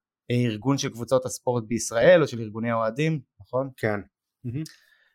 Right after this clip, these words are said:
Speaker 1: טוב, אין ספק שאנחנו היום בפרק, שאתה תצטרך להסביר לנו לא מעט דברים. מעניין אותי כמה המאזינים שלנו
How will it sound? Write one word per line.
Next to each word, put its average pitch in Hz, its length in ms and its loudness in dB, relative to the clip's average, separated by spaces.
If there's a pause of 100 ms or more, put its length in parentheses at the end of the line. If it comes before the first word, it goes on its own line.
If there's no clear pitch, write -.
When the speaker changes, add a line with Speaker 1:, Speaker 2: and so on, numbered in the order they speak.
(120)
Speaker 1:
טוב, 135 300 10
אין 160 180 6
ספק 143 540 2
שאנחנו 127 480 2
היום 123 180 0
בפרק, 135 600 4
שאתה 110 300 -4
תצטרך 120 360 -2
להסביר 113 320 2
לנו 110 160 2
לא 107 140 0
מעט 104 240 0
דברים. 135 600 2 (640)
מעניין 113 380 8
אותי 123 200 0
כמה 123 240 4
המאזינים 113 520 0
שלנו 104 600 0